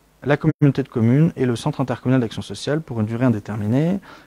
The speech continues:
que chacune de ces parties peut se retirer de la convention librement, euh, et, euh, que, euh, euh, ce, euh, euh, retrait prend effet à l'issue de l'exécution des marchés de fourniture d'électricité en cours.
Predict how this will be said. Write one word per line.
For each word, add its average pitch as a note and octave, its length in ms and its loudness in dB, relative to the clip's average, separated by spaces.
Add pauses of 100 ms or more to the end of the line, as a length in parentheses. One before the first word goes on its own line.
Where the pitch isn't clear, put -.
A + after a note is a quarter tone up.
que B2+ 80 -8
chacune D3+ 300 0
de C3 80 2
ces - 160 -6
parties F3+ 300 -8
peut D#3+ 120 -4
se - 160 -6
retirer C#3 340 0
de B2+ 40 0
la A#2 60 -4
convention A2 360 -4
librement, B2 560 -4 (1500)
euh, A#2+ 220 -2 (120)
et, D3+ 400 2
euh, B2 240 0 (120)
que, D3 440 0
euh, G#2+ 800 -6 (160)
euh, G#2 340 -12
ce, - 260 -12
euh, A2 680 -6 (560)
euh, G#2+ 120 -6
retrait B2 400 -2
prend - 160 -6
effet D3+ 200 -4
à D3 40 -2
l'issue B2 240 -8
de D3 40 -8
l'exécution B2+ 500 -6
des C#3 100 -2
marchés B2 320 -4
de E3 80 -10
fourniture C3 260 -6
d'électricité B2 420 -10
en A2 100 -6
cours. G3+ 480 0